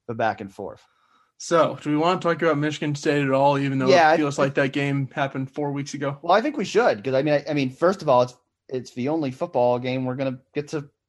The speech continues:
Speaker 1: talk about again. I mean, we're not gonna have a game to, to break down next week, so we can talk all the Northwestern we want next week because we're not gonna have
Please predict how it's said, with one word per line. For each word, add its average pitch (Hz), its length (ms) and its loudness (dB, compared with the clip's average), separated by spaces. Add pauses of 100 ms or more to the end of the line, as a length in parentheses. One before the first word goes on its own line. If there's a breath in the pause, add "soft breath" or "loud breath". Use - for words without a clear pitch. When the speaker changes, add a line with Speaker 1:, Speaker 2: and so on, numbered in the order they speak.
(140)
Speaker 1:
talk 185 260 0
about 127 340 0 (120)
again. 110 220 -8
I - 20 -8
mean, 107 100 -4
we're 123 60 -4
not 143 140 0
gonna 147 120 -4
have 160 200 -2
a 156 40 -10
game 123 280 -6
to, 113 200 -14 (140)
to 120 220 -8 (140)
break 123 220 -4
down 113 220 -2
next 120 240 -6
week, 98 160 -12
so 107 180 -6
we 107 180 -8
can 123 120 -10
talk 143 320 2 (300 loud breath)
all 147 180 4
the 160 100 0
Northwestern 156 640 0
we 139 120 -2
want 147 300 2
next 170 220 -2
week 123 320 -8
because 117 300 -4
we're 117 100 -6
not 127 200 -4
gonna 113 160 -4
have 123 360 0